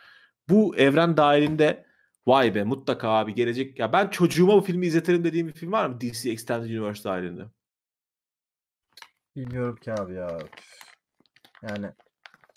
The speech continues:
Speaker 2: bilmiyorum, inanılmaz derecede can sıkıcı bir durum D C'nin geldiği durum. Bir de onların başında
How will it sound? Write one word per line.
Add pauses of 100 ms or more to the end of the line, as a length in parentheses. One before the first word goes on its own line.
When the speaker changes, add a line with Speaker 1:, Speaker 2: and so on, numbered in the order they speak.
(580)
Speaker 2:
bilmiyorum,
inanılmaz
derecede (280)
can
sıkıcı (340)
bir
durum
D
C'nin
geldiği
durum.
Bir
de
onların
başında